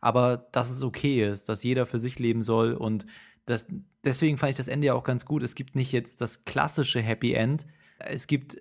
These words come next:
so, so eine Mixtur daraus und die fand ich dann eben ganz gut getroffen, dass gesagt wurde, ja, dann ist das jetzt eben so, jeder lebt für sich und so und wir kommen schon miteinander klar, aber wir müssen jetzt nicht alles voneinander verstehen.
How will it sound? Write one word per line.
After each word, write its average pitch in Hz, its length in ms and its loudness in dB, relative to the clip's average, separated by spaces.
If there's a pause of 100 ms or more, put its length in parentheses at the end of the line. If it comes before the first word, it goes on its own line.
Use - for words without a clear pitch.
so, 127 260 -2
so 123 200 -2
eine 123 100 2
Mixtur 127 480 0
daraus 104 380 4
und 113 220 -6
die 139 120 -4
fand 143 180 -4
ich 127 60 -4
dann 120 140 -4
eben 120 180 -2
ganz 117 220 -4
gut 123 100 -6
getroffen, 135 400 -2
dass 107 160 -6
gesagt 117 340 0
wurde, 120 280 2 (480)
ja, 113 180 2 (160)
dann 120 160 0
ist 147 160 -2
das 139 120 -2
jetzt 123 180 0
eben 113 240 0
so, 123 340 2 (360)
jeder 120 260 2
lebt 131 200 0
für 127 160 -2
sich 139 280 0
und 131 100 -2
so 131 160 2
und 117 140 0
wir 110 80 2
kommen 131 180 0
schon 131 160 0
miteinander 117 380 2
klar, 127 260 4
aber 110 220 4
wir 110 60 0
müssen 127 260 -2
jetzt 107 160 -4
nicht 113 120 -4
alles 117 200 -2
voneinander 110 420 -2
verstehen. 127 540 -4